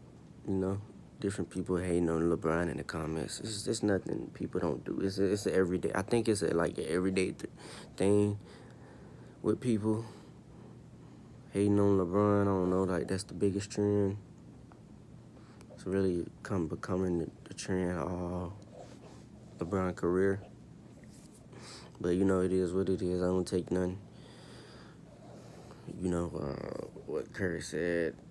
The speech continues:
as, like, he just, oh, he hate LeBron. I just think it's just competitiveness, um, in Curry. Even though he's,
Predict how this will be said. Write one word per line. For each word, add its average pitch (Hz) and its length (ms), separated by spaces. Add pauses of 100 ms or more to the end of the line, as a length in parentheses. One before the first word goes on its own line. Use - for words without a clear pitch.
(500)
as, 71 420 (1900)
like, 71 260
he 82 140
just, 76 240
oh, 76 220
he 82 160
hate 87 340
LeBron. 76 720
I 65 60
just - 300
think - 200
it's 73 200
just 71 220
competitiveness, 82 1000 (340)
um, - 380 (200)
in 76 160
Curry. 90 440 (2000)
Even 92 280
though 90 160
he's, 92 420